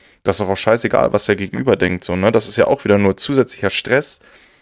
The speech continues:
Und ich finde, da gibt's einen ganz, ganz spannenden, ganz, ganz spannenden Punkt noch, und zwar, äh, Fokus. Und zwar ist Fokus ja quasi so der, ja, in der, in der Definition ist es so dieser, ja,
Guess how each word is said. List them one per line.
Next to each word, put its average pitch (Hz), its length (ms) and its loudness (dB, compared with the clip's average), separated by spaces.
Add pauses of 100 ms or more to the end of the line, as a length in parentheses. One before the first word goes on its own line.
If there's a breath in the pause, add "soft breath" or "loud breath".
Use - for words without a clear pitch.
(140 soft breath)
Und 95 100 -4
ich - 100 -10
finde, 135 240 -2
da 101 120 4
gibt's - 240 -4
einen 101 80 -4
ganz, 120 240 -2
ganz 101 160 -2
spannenden, 95 640 -4 (420 soft breath)
ganz, - 180 -6
ganz 101 140 -4
spannenden 101 340 -2
Punkt 127 240 -4
noch, 98 200 -2
und - 120 -14
zwar, 98 500 2
äh, 92 400 -2
Fokus. - 680 -4 (440 loud breath)
Und 95 140 -6
zwar 107 320 2
ist - 140 -2
Fokus - 480 -2
ja 101 240 4
quasi 104 380 -4
so 95 200 0
der, 95 460 2 (960 soft breath)
ja, 95 260 2
in 98 140 -2
der, 98 160 4
in 104 60 -4
der 107 100 4
Definition 113 800 0
ist 110 140 -4
es 107 140 -2
so 104 140 0
dieser, 98 500 4 (760 loud breath)
ja, 98 200 2